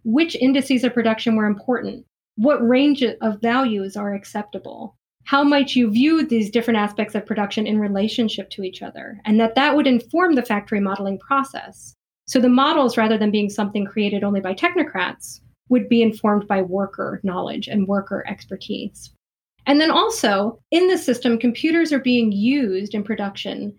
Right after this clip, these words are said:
in ways that would not necessarily lead to unemployment. So today there's, you know, there's a lot of anxiety about computers coming into our workspaces and replacing us. <laughs> They're automating us. They're leading to our de-skilling. It's all gonna be a big mess.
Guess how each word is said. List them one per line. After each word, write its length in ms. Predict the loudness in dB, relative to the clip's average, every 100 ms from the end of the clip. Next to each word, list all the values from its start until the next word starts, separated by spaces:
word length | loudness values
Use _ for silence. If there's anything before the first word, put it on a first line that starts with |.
| 0
in 200 | 2 4
ways 360 | 4 2 2
that 160 | 0 0
would 180 | 0 0
not 160 | 0
necessarily 580 | 2 0 0 0 2 0
lead 240 | 0 -2 -2
to 120 | -2
unemployment. 720 | 0 0 -2 -4 -2 -4 -10 _ _ _ _
So 160 | -2 0
today 320 | 2 2 4
there's, 280 | 4 4 4
you 60 |
know, 120 | 2
there's 200 | 2 2
a 40 | 2
lot 220 | 4 2
of 80 | 2
anxiety 720 | 0 0 0 0 0 0 -4
about 260 | -6 -4
computers 460 | -4 -2 -2 -2 -4
coming 320 | -4 0 0
into 200 | -2 -4
our 140 | -4 -2
workspaces 680 | -6 -6 -4 -2 -2 -6 -6 _
and 160 | 2 2
replacing 480 | 2 2 2 2 0
us. 240 | -2 -6 -2 2 2
<laughs> 240 | 0 _ 0
They're 260 | 2 2 2
automating 520 | 4 4 4 4 4
us. 160 | 2
They're 160 | 0 0
leading 300 | 2 2 0
to 100 | -2
our 160 | -4 -4
de-skilling. 840 | -8 -10 -4 0 2 2 0 -2 _ -16
It's 200 | -8 -2
all 220 | -2 -2 0
gonna 180 | 2
be 120 | 4 4
a 40 |
big 160 | 4 4
mess. 420 | 2 0 -4